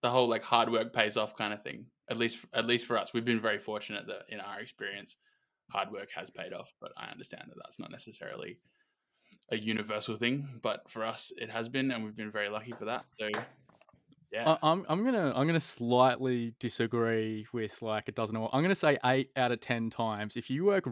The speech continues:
Speaker 2: really fucking hard, things tend to come. If you're consistent and work hard, something at least decent's gonna come from it. Like,
Speaker 1: And if you,
Speaker 2: it's,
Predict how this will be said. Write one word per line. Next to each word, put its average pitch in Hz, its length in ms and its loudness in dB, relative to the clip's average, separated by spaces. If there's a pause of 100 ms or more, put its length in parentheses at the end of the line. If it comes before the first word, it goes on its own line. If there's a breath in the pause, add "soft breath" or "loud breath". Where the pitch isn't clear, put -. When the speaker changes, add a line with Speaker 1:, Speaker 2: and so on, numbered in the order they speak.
Speaker 2:
really 127 320 6
fucking - 420 -6
hard, 107 480 -2 (960)
things 131 480 6
tend 127 240 4
to 120 60 0
come. 110 380 0
If 131 200 2
you're 131 60 -2
consistent 127 720 -2
and 117 180 -4
work 113 300 2
hard, 107 420 -2 (540 soft breath)
something 143 580 6
at 123 160 2
least 127 480 4
decent's 120 380 -2
gonna 104 160 -4
come 107 220 -8
from 101 200 -10
it. 98 80 -12 (100)
Like, 104 200 0 (600)
Speaker 1:
And 135 100 10
if 143 80 8
you, 156 60 4
Speaker 2:
it's, - 160 -4